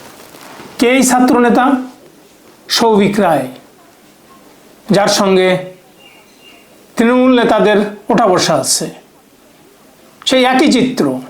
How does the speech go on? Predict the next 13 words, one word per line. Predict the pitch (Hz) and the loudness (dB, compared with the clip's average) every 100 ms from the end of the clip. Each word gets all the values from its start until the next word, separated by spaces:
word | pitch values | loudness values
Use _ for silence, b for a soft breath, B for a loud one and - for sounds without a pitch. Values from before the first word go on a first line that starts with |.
| - - _ - - - - - - - - - | -20 -20 _ -20 -20 -20 -20 -20 -20 -20 -14 -4
আরজি | 202 196 247 | 0 2 2
করে | 247 233 240 | 2 0 2
খুন, | 226 226 | 2 4
ধর্ষণ, | 208 208 214 202 | 2 2 0 2
অবহেয়ার, | 196 190 180 226 254 - - - - - - - | 2 2 2 0 -4 -14 -20 -20 -20 -20 -10 -2
ল | 190 202 | 0 2
কলেজের | 208 196 175 185 185 175 - _ - - - - - - - 165 | 2 2 2 2 0 -4 -12 _ -20 -20 -20 -20 -20 -20 -4 0
যৌন | 190 202 208 | 2 2 2
হয়রানি, | 180 190 180 175 175 170 - - - - _ - - - - - - - - - - - - - - - - - - - - | 2 2 2 0 0 -2 -8 -20 -20 -20 _ -20 -20 -20 -20 -20 -20 -20 -20 -20 -20 -20 -20 -20 -20 -20 -20 -20 -20 -20 -4
মনোজিৎ | 196 208 196 208 214 | 0 2 0 2 0
মিশ্রের, | 180 - 160 156 156 - - - - - - - - - - - - - | 0 0 2 0 -2 -8 -20 -20 -20 -20 -20 -20 -20 -20 -20 -20 -12 -4
সবই | 285 240 240 247 220 - - - - 254 | 0 2 2 2 0 -6 -20 -12 -4 -2
একই | 240 | 0